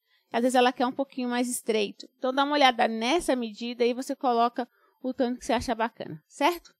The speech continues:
Então, a gente vai pra mesa agora, vai fazer nossa base e depois aumentar essa base pra o que a gente quer. Ou modificar, né? Então, a primeira coisa que a gente vai fazer aqui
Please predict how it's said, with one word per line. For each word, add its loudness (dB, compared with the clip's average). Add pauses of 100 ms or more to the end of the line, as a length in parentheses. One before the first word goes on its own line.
(100)
Então, -2
a -16
gente -6
vai 0
pra 0
mesa 6
agora, 4 (560)
vai 0
fazer 2
nossa -2
base 4 (440)
e -6
depois 2
aumentar 0 (340)
essa 0
base 0
pra -2
o -2
que -4
a 0
gente -2
quer. -2 (760)
Ou -2
modificar, -2
né? -4 (1400)
Então, -12
a -8
primeira 0
coisa 0
que -2
a -2
gente -4
vai -2
fazer -2 (800)
aqui -8